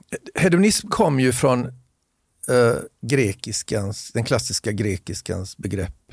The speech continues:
hedone, som betyder lust eller njutning. Och, eh, prata, om man pratar om hedonism i anslutning till livsstilar och så, så brukar man ju säga att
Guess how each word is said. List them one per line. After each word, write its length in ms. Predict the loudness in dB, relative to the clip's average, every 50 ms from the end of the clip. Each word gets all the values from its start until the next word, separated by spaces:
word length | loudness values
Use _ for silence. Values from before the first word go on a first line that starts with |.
| -18 -14
hedone, 680 | -8 -4 -4 -2 0 0 2 2 4 4 4 4 4 2 0 _ _ _ -20 -20 -20 -20 -20 -20 -20 -20 -20 -20 -12
som 180 | -6 -2 -2 0
betyder 280 | 0 0 2 2 2
lust 440 | 2 2 2 0 0 -2 -6 -8 -8 -6
eller 180 | -6 -4 -4 -2
njutning. 760 | -2 0 0 0 0 -2 -6 _ 0 2 4 4 4 2 -2 -6 -12 -20 _ _ _ _ _ _ _ _ _ -20 -20 -20 -20 -20 -20 -20 -20 -20 _ _ _ _ _ _ _
Och, 400 | -2 0 0 -2 -4 -8 _ 0
eh, 300 | 2 4 4 4 4 2 0 -4 _ _ _ _ _ _ _ _ _ _ _ _ _ _ _ _ _ _ _ _ _ _ _ 0
prata, 360 | 2 2 2 2 0 -2 -2 0
om 100 | 2 2
man 120 | 2 4
pratar 380 | 4 4 4 2 2 2 2 4
om 120 | 4 4
hedonism 600 | 4 4 4 2 2 2 2 0 0 -4 -4 -4 -2
i 80 | 0
anslutning 580 | 0 0 0 0 -2 -2 -2 -2 -2 -4 -4 -4
till 200 | -4 -4 -4 -2
livsstilar 880 | -2 -4 -4 -6 -6 -6 -6 -6 -6 -6 -6 -6 -4 0 2 2 2 4
och 160 | 2 0 0
så, 200 | -2 -4 -8 -10
så 140 | -10 -6 -4
brukar 240 | -4 -2 -2 -2 0
man 140 | 0 0
ju 60 | 0 0
säga 280 | 0 -2 -2 -2 -2
att 260 | -6 -10 -12 -16 -20